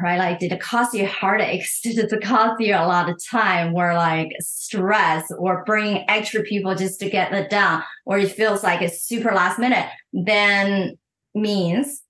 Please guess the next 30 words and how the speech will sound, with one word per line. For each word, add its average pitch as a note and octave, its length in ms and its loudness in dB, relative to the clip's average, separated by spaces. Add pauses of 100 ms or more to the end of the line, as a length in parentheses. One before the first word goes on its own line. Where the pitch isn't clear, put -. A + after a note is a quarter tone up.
(500)
there's G3 220 -2
a G3 40 0
lack F#3 300 2
of D#3+ 100 -2
strategy F3 580 0
in D#3+ 100 0
the D3 60 0
beginning D3+ 640 -2
or E3+ 280 0
lack F3+ 440 0
of E3 420 0 (160)
enough E3 380 -2
time G#3+ 340 -2
frame F3 240 -2
for E3+ 120 -4
you E3 360 -2 (200)
even E3 320 0
doing G3+ 340 0
this, C#3+ 240 0 (240)
or G3+ 160 2
there's F#3 220 2 (200)
something G3 360 0
happened F#3 520 0
doing F#3 460 0
this D3+ 200 -2
project E3 680 0 (260)
system F3+ 640 -2
that F3 220 0
it F3 120 -2
wasn't, - 480 -2